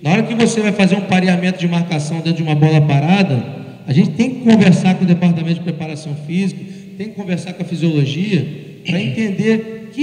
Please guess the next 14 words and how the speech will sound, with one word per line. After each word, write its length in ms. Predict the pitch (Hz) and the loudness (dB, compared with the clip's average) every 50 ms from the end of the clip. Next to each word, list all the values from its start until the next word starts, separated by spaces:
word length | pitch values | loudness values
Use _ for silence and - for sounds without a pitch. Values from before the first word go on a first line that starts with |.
| 302 294 | 2 2
estratégia 640 | 220 - - 240 226 202 - - 233 240 233 214 | 0 -2 -2 -2 -2 -2 -2 -2 -2 -2 -2 -2
a 60 | 226 | -2
gente 100 | 214 - | -4 -4
vai 140 | 185 214 208 | -4 -2 0
usar. 320 | 196 185 - 175 170 160 - | 0 0 0 0 -2 -2 -4
Quando 220 | - 196 208 185 | -6 -4 -2 -2
a 40 | 180 | 0
gente 200 | - 233 226 - | 0 -2 -4 -2
coloca 380 | 208 208 202 202 208 202 196 | 0 0 2 0 0 2 2
os 160 | 190 180 143 185 | 2 2 2 0
onze 220 | 190 196 185 185 | -2 0 0 -2
iniciais 520 | 185 190 185 - - 180 165 165 170 143 | -2 -2 -4 -6 -6 -8 -6 -6 -6 -6
em 60 | 147 147 147 | -8 -10 -8
campo, 280 | 160 190 220 233 226 | -6 -6 -4 -6 -6